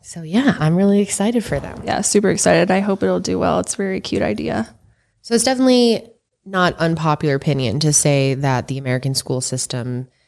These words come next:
Speaker 1: is kind of suffering and that a lot of people think that it can be improved. Um, not only that, our numbers show that it has really struggled in the past thirty years,
Speaker 2: Yeah.
Speaker 1: even. Like, thirty years ago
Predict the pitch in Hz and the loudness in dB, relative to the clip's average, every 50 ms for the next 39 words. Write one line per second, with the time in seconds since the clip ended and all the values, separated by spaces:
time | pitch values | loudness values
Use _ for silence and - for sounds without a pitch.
0 | _ _ _ - 135 135 135 139 - - _ - - 180 175 160 156 - 143 143 | _ _ _ -20 -20 -18 -16 -18 -18 -18 _ -2 0 2 2 2 2 2 0 0
1 | - - 147 143 143 160 165 156 151 143 135 131 131 - - 135 143 135 131 127 | 0 -2 -2 0 0 2 2 2 2 2 2 0 0 0 -2 0 2 2 4 4
2 | 135 135 - 143 131 - 131 127 - 135 127 127 - - - 143 127 117 120 117 | 2 0 0 -4 -6 -6 -4 -2 0 0 0 0 -2 -8 -8 -4 -2 -2 -2 -2
3 | - - 131 127 131 123 123 127 131 - - 214 220 190 135 92 85 139 147 - | -4 -4 -4 -2 0 0 0 -2 -2 -2 2 4 6 6 6 4 2 -2 -6 -8
4 | - - - - _ _ _ _ _ - 139 135 127 - - 107 85 139 143 143 | -12 -12 -16 -20 _ _ _ _ _ -6 -6 -4 -4 -4 -6 -6 -8 -8 -4 -2
5 | 143 143 143 139 139 139 135 135 131 - - - 135 127 127 131 131 131 127 131 | 0 0 0 0 0 0 0 0 0 0 0 0 0 0 2 2 0 0 0 0
6 | 123 135 139 - - - - 165 160 151 139 131 127 107 110 139 135 135 - - | 0 0 0 0 2 2 4 4 4 4 4 2 0 -2 -2 -2 -2 0 0 0
7 | 139 139 - - - - 139 131 131 127 123 127 127 131 - - 135 135 135 135 | -2 -2 -2 -4 -6 -2 0 0 2 2 0 0 -2 -4 -6 -8 -12 -12 -6 -4
8 | 135 131 131 131 127 - - - 127 127 123 127 120 113 120 - - 135 127 127 | -2 0 0 0 0 -2 -2 0 0 2 2 2 0 -2 -2 -2 -2 -2 -2 -2
9 | 123 - - 123 120 117 117 123 - - - - - - - - _ _ _ - | -4 -6 -4 -2 -2 0 0 0 -2 -4 -4 -4 -8 -12 -18 -20 _ _ _ -20
10 | - _ _ _ _ _ _ _ _ _ _ _ _ _ _ - 156 143 139 131 | -20 _ _ _ _ _ _ _ _ _ _ _ _ _ _ 0 2 2 4 4
11 | 127 120 117 113 120 127 127 - - - 90 120 180 185 170 151 117 95 76 85 | 2 0 0 -2 -2 -4 -4 -6 -8 -8 -6 -4 -2 0 0 0 0 -2 -2 -4
12 | 110 131 127 131 135 - - 160 160 156 147 147 147 147 147 147 147 143 139 135 | -4 -2 -2 -2 -2 0 2 4 4 6 6 4 4 4 2 2 2 4 4 4
13 | 135 135 135 139 | 4 2 0 -2